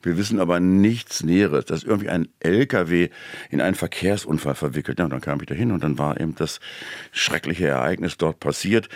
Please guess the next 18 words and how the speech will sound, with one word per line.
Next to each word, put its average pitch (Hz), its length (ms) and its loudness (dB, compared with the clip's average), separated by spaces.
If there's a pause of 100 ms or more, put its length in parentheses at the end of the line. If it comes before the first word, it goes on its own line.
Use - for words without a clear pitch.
(300)
Wir 85 120 4
hatten, 87 420 4
äh, 80 260 2
wir 78 80 0
sind 80 160 -2
gleich 104 180 2
auf 90 80 -6
Sendung 101 240 2
gegangen. 113 320 2
Ich 98 140 -2
hatte 87 100 -2
am 73 140 -2
Anfang 82 240 -4
noch 78 80 -2
nicht 92 120 -6
einmal 82 200 0
eine 80 160 -2
Kamera, - 420 -4